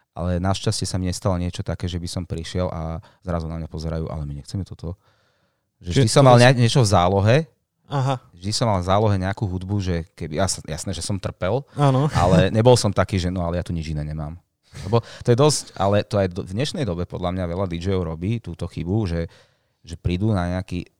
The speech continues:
Speaker 1: na nejakú, nejaký event, príklad houseový,
Speaker 2: Mhm.
Speaker 1: a donesú si, že presne pätnásť trackov na svoj hodinový set. Toto som ja nikdy
Speaker 2: Tak,
Speaker 1: n-,
Speaker 2: o-, okej, to je,
Speaker 1: nepochopil,
Speaker 2: to je trochu
Speaker 1: hej?
Speaker 2: hrot, hej. Ale áno, áno,
Speaker 1: Ale je
Speaker 2: býva
Speaker 1: to
Speaker 2: aj tak.
Speaker 1: podobné, že
Speaker 2: Áno.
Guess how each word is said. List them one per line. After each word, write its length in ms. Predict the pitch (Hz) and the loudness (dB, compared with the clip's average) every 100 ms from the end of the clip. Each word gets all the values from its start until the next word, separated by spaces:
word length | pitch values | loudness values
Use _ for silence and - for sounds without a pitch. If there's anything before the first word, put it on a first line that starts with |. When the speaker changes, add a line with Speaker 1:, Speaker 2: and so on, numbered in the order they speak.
| _ _ _ _ | _ _ _ _
Speaker 1:
na 180 | 73 71 | -18 -14
nejakú, 400 | 71 - _ 78 78 76 78 | -14 -16 _ -18 -18 -20 -20
nejaký 220 | 76 78 69 | -20 -12 -6
event, 340 | 78 92 98 104 - - | -2 0 0 -2 -6 -12
príklad 400 | - 80 - 76 | -8 -6 -4 -2
houseový, 560 | 78 85 - 104 131 156 _ | 0 0 0 0 0 -2 _
Speaker 2:
Mhm. 220 | - 135 156 - _ | -4 -2 -2 -6 _
Speaker 1:
a 160 | - 80 | -8 -2
donesú 400 | 90 98 95 98 | 2 4 2 0
si, 160 | - | -2
že 180 | 87 87 | 2 2
presne 840 | - - 104 117 - 110 101 98 - - | 2 0 2 2 0 2 2 0 -4 -4
pätnásť 460 | 104 - 107 92 | -4 0 0 -2
trackov 320 | - 87 - 101 | -2 -4 -2 -2
na 140 | 90 | -2
svoj 240 | - 90 | -2 -2
hodinový 400 | 85 90 87 80 | 0 -2 -2 -4
set. 320 | 80 76 - - _ | -6 -8 -10 -14 _
Toto 220 | - - - | -12 -8 -4
som 160 | - | -2
ja 80 | 90 | -2
nikdy 240 | 90 101 | -2 -2
Speaker 2:
Tak, 120 | 85 - | -2 -2
Speaker 1:
n-, 160 | - 87 | -8 0
Speaker 2:
o-, 140 | 139 - 139 | 2 4 4
okej, 160 | - | 4
to 80 | 131 | 4
je, 80 | 131 | 2
Speaker 1:
nepochopil, 80 | - | 0
Speaker 2:
to 60 | 139 | -2
je 60 | |
trochu 240 | - 110 123 | -2 0 0
Speaker 1:
hej? 80 | 127 | 0
Speaker 2:
hrot, 260 | 120 135 117 | 0 0 -2
hej. 200 | 120 127 147 _ _ _ | -2 -2 -6 _ _ _
Ale 240 | 123 131 131 | 2 4 4
áno, 240 | 151 120 | 2 0
áno, 240 | 117 120 | 0 0
Speaker 1:
Ale 80 | 113 | 2
je 80 | 117 | 4
Speaker 2:
býva 80 | 131 | 4
Speaker 1:
to 60 | 123 | 4
Speaker 2:
aj 60 | |
tak. 20 | 117 | 6
Speaker 1:
podobné, 320 | 131 131 85 | 6 6 2
že 140 | 80 85 85 | 0 -2 -2
Speaker 2:
Áno. 240 | 123 120 | -4 -4